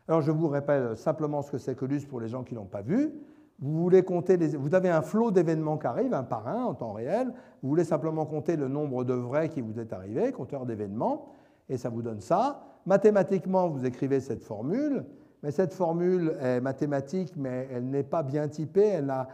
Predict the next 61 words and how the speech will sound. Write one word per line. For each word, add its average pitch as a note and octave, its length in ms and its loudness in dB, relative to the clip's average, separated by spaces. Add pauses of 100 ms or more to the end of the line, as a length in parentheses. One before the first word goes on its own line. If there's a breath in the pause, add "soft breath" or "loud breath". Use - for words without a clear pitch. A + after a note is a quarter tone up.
(220 loud breath)
elle C#3 120 -2
est D3 80 4
loin G#3+ 180 2
d'un G3+ 140 0
programme, D#3 640 -2
parce D#3 220 -8
que, F#3+ 340 4 (340 loud breath)
par C3+ 140 -4
exemple, D#3+ 500 2
euh, B2 400 2
bon, C#3+ 200 -2
c'est - 140 -4
très E3+ 180 -4
bien, C#4 180 -2
elle C#3 80 0
est C3 80 2
juste, G3 300 -4
mais E3 60 -2
d'abord D3 260 2
la C3 80 0
variable B2+ 480 -2
t, E3 260 -2
euh, G2+ 360 -8
elle G2 60 -14
sert G2 120 -14
à F#2 100 -14
rien, F3 280 0 (400 loud breath)
et C#3+ 120 -2
ensuite, E3+ 460 -4
là, E3 100 4
on D#3 140 -2
a B2 100 -2
t D#3+ 140 0
moins C3+ 260 0
un, A#3 100 0
mais A#3+ 80 0
si - 120 -4
on C#3+ 80 -4
écrit C#3 240 -2
t E3 140 0
plus D3+ 280 -2
un, F3 100 2
mathématiquement, B2+ 640 -4
il C3 40 -2
n'y A#2 40 -2
a G#2+ 40 -4
pas B2 100 -8
de A#2 60 -12
problème, G3+ 320 -4
mais D#3+ 60 -2
informatiquement, B2+ 680 -8
c'est - 140 -10
assez B2 140 -8
difficile A#2+ 440 -6
de C3 80 -2
prédire D3+ 380 -4
la A#2+ 100 -6
valeur C3 240 -6
qui - 80 -14
arrivera G#2+ 260 -8
après, G3 300 -6